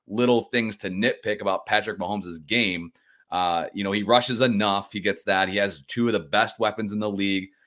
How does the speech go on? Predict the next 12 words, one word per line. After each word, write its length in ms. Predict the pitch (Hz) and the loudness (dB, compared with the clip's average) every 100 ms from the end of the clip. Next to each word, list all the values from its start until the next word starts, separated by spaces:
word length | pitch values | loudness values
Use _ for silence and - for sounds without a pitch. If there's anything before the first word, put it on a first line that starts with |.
| _ - | _ -4
Uh, 480 | 92 90 87 85 - | 0 2 0 -2 -2
and 160 | 101 104 | -2 -2
he's, 260 | 107 104 - | -4 -6 -8
he's 140 | 107 | -8
paired 280 | - 110 104 | -2 2 2
with 120 | 98 | 0
a 40 | 92 | -4
fantastic 760 | 98 92 90 - 104 101 98 - | -2 -2 -4 -2 -2 0 -4 -2
offensive 360 | 98 87 87 | -2 -4 -14
coordinator, 320 | - 98 92 85 | -8 -6 -4 -4
head 180 | 90 | -6
coach. 460 | - 110 87 87 | -2 -2 -2 -4